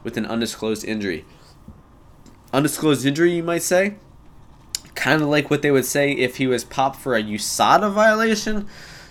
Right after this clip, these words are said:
You know, yes, uh, we don't know if it's usada. We don't know if it's an injury yet. That's the, the, you know, the new wondering aspect of this new usada policy. So,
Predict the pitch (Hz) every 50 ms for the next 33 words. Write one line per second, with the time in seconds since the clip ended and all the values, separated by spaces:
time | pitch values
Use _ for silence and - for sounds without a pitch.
0 | - - 113 123 127 127 123 123 120 135 147 143 120 90 - - - - - 107
1 | 104 98 90 95 117 131 143 147 147 143 143 139 135 - 131 117 127 127 120 -
2 | 147 131 135 139 135 117 117 104 120 120 127 135 135 127 131 127 104 - 120 120
3 | 131 135 120 120 107 98 92 87 82 78 - - - - - 98 101 - - -
4 | - 107 104 101 98 95 95 101 95 - 95 98 113 110 101 98 95 95 92 98
5 | 98 104 110 113 110 107 107 104 107 113 110 113 110 110 110 104 101 104 110 -
6 | - - 92 87 - 90 92 90 95 90 - 98 98 101 101 101 98 95 90 -
7 | - 101 95 95 92 90 - 87 82 82 82 82 - - 92 87 - - 95 95
8 | 95 95 98